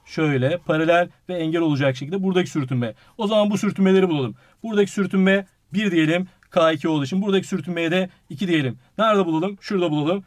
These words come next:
F sürtünme bir eşittir K bir. Yani sıfır virgül beş çarpı bunun kütlesinden kaynaklandığı üç üç çarpı on. Yazdığımda bunu da otuz bölü ikiden on beş Newton'luk sürtünme geldi. F sürtünme ikiyi bulalım. Burada sürtünme iki. Ama kimden kaynaklanıyor?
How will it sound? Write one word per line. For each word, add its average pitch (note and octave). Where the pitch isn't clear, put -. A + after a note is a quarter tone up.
F G3+
sürtünme E3
bir F#3
eşittir D#3+
K D#3+
bir. D#3
Yani D#3
sıfır -
virgül D#3
beş C#3
çarpı D3
bunun F3
kütlesinden D#3
kaynaklandığı C#3+
üç D#3
üç -
çarpı E3
on. E3
Yazdığımda D#3+
bunu D3+
da D#3
otuz D#3+
bölü D#3+
ikiden D#3
on G#3
beş F#3
Newton'luk F3
sürtünme D#3
geldi. B2
F F#3
sürtünme F#3+
ikiyi G3
bulalım. D#3+
Burada F3+
sürtünme F3
iki. D3+
Ama F#3
kimden F#3+
kaynaklanıyor? F3